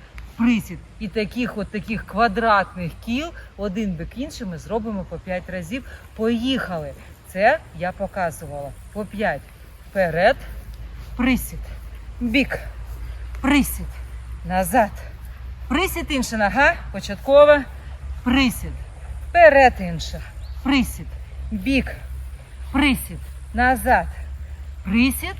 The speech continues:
І початкова. Присід. Ледь не впала, тому що в мене тут от х-, холмік є, пагорбок ма-, маленький. Але продовжуємо. Вперед. Присід. Втрималася зато. Бік. Назад.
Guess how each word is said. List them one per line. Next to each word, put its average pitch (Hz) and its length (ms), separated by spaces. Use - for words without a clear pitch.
І 254 80
початкова. 277 760
Присід. 226 380
Ледь 180 280
не 190 100
впала, 180 640
тому 185 280
що 196 180
в 170 60
мене 175 400
тут 180 160
от 180 160
х-, 208 160
холмік 208 560
є, 175 340
пагорбок 170 580
ма-, 190 140
маленький. 185 560
Але 196 300
продовжуємо. 202 920
Вперед. 180 540
Присід. 277 480
Втрималася 254 680
зато. 247 300
Бік. 185 340
Назад. 214 480